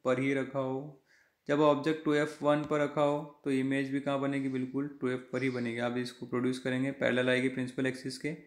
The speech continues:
फोकस से पास हो जाएगी। दूसरी ऑप्टिकल, ऑप्टिकल सेंटर से जब आएगी तो वो बिना डेविएट हुए निकल जाएगी, ठीक है। तो ये जहाँ कट करेगी दोनों रेज, वो कहाँ मिलेगी, टू एफ़ टू पर मिलेगी। Position of image कैसी है,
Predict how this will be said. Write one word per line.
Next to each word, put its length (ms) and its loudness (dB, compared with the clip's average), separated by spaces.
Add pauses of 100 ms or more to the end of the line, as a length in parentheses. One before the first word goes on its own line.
(380)
फोकस 340 -4
से 100 0
पास 260 2
हो 60 0
जाएगी। 300 0 (140)
दूसरी 500 -4
ऑप्टिकल, 600 -2 (1040)
ऑप्टिकल 640 0 (140)
सेंटर 440 -2
से 160 -2
जब 180 2
आएगी 300 0 (300)
तो 120 0
वो 540 -4
बिना 220 2
डेविएट 440 4
हुए 260 0 (120)
निकल 340 -4
जाएगी, 300 -6 (600)
ठीक 100 -6
है। 80 -4 (500)
तो 60 4
ये 80 8
जहाँ 260 6
कट 200 2
करेगी 300 0
दोनों 280 0
रेज, 320 -2
वो 120 -2
कहाँ 240 -4
मिलेगी, 360 -4
टू 240 -6
एफ़ 240 -6
टू 120 -2
पर 400 -6
मिलेगी। 420 -4 (600)
Position 400 2
of 180 2
image 380 2
कैसी 340 -2
है, 460 -2